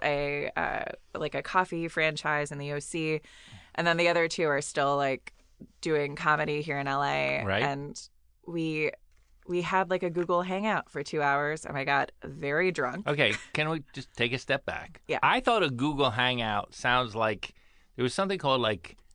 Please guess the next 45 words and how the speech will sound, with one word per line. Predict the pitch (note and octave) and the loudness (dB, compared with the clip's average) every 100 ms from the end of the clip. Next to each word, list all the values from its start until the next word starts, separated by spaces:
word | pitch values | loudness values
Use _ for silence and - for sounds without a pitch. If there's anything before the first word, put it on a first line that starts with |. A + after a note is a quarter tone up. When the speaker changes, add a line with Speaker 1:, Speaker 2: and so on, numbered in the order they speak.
| _ - | _ -6
Speaker 2:
meetups. | G2+ A#2+ D#3+ D#3+ D#3 - - - - | 0 0 2 4 4 0 -10 -10 -10
Do | - | -6
you | C3+ | -2
remember | D3 D3+ D3+ | 0 0 0
that | D3 C#3+ | -2 -4
thing? | D3 C#3+ D3 D3 C#3 | -2 -2 -2 -4 -6
What | - D3 | -4 -2
was | C3 | 2
that? | B2 G#2 G#3 | 2 2 0
Speaker 1:
Ri-, | G#3+ A3 A3+ G3+ - | 0 4 6 4 2
uh, | G3 | 0
yeah, | G3 F3+ C3 G#2 | 4 4 4 4
Speaker 2:
That | C3 | 2
was | D3 | 4
Speaker 1:
yeah. | D#3+ | 4
Speaker 2:
like | C#3+ C3 | 4 2
somebody | D3 C#3 C3+ | 0 2 4
like, | B2 - | 4 2
"Hey, | C#3+ B3 | 2 4
Speaker 1:
That's | B3+ D3 | 4 4
like | C3+ | 4
Speaker 2:
you're | C#3+ | 4
Speaker 1:
a | |
Speaker 2:
in-, | G3 | 4
Speaker 1:
real | F#3+ F3 | 2 4
life, | E3+ E3 D#3+ - - | 4 2 -2 -8 -12
Speaker 2:
you're | - G3 | 0 4
into | A3+ | 4
Speaker 1:
yeah. | D#3 B2+ | 6 4
Speaker 2:
skateboarding. | - A3+ B3 - D#3 D3+ D3+ | 4 2 2 4 4 4 6
Come | F3+ F3+ F3+ | 6 6 4
Speaker 1:
Okay. | F3+ | 2
Speaker 2:
meet | F#3 F#3 | 4 4
up | F3 F3 - | 4 2 -2
here." | - F3 F3+ | -2 2 6
Speaker 1:
No, | F3 E3+ | 6 4
this | F#3 G#3 | 2 -2
is | C#4+ | -4
a | C4+ | -4
group | G3+ G#3 G3 | -2 -2 -2
Skype | - - E3+ - | -2 0 0 0
session, | - D3 - - - | -4 -2 -4 -4 -6
but | - F#3+ | -4 -2
it's | G#3 | 0
amazing | A3 B3+ E4+ A#3+ D#3 C#3+ D3+ | -2 -2 -2 -2 -2 -4 -6